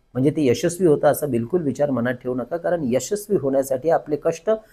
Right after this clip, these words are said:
आपल्या कामाची योग्य दिशा, आपली मेहनत, आपला अभ्यास, आपली हुशारी ही अत्यंत महत्त्वाची असते, त्याशिवाय कामातलं यश मिळत नाही.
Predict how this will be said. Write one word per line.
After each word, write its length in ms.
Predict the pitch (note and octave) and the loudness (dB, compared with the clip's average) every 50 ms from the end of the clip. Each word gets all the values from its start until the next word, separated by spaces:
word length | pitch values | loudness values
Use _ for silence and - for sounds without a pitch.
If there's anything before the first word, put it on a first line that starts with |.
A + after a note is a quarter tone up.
| _ _ _ - - - | _ _ _ -20 -4 0
आपल्या 220 | - D3 D#3+ E3 E3 | 2 6 6 6 8
कामाची 360 | E3 D3 D3 D#3 D3 D#3 D#3 | 8 8 8 6 6 4 4
योग्य 260 | C#3+ E3 E3 D#3+ E3+ | 2 2 4 4 2
दिशा, 280 | D#3 D#3 C#3+ - D3+ D3 | 2 2 2 4 4 2
आपली 200 | D3 - D3+ C#3+ | 4 2 0 0
मेहनत, 360 | B2+ B2 B2 C3+ D#3 D#3+ - | 0 0 0 0 -2 0 -2
आपला 240 | C3 - C3+ C3 B2 | -2 0 2 2 0
अभ्यास, 360 | G#2+ G2 G2 C3+ D3 C#3+ - | 0 0 2 0 0 2 2
आपली 220 | A#2+ - - C3+ | -2 -2 -2 -6
हुशारी 380 | A#2+ G#2+ A2+ - - D3+ D3+ D#3 | -6 -4 -6 0 0 2 2 4
ही 60 | D3 | 2
अत्यंत 440 | D3 C3+ - - - F3+ G3 F#3+ G#3 | 2 0 -2 -4 -4 -4 -2 -2 -2
महत्त्वाची 500 | F3 C#3+ C3 C3+ C3 C3+ C3+ B2 - C3+ | 0 2 0 0 0 0 -4 -2 0 0
असते, 320 | B2+ A#2 - - - D#3+ | -2 -2 -2 -2 -2 -2
त्याशिवाय 680 | D#3+ - - - - _ - D3 D3 D3 E3 D#3+ E3 E3 | -2 -2 -8 -20 -10 _ 2 2 4 6 6 6 6 6
कामातलं 420 | D#3 C3+ B2 B2+ C3+ C3 C#3 D3 C3+ | 4 2 2 2 0 0 0 0 0
यश 260 | A#2 C3 C#3 - - - | 2 0 -2 -4 -6 -4
मिळत 300 | G#2 A#2 C#3 C#3+ - - | -2 0 0 0 -2 -6
नाही. 280 | - E2+ - - - | -12 -14 -14 -14 -20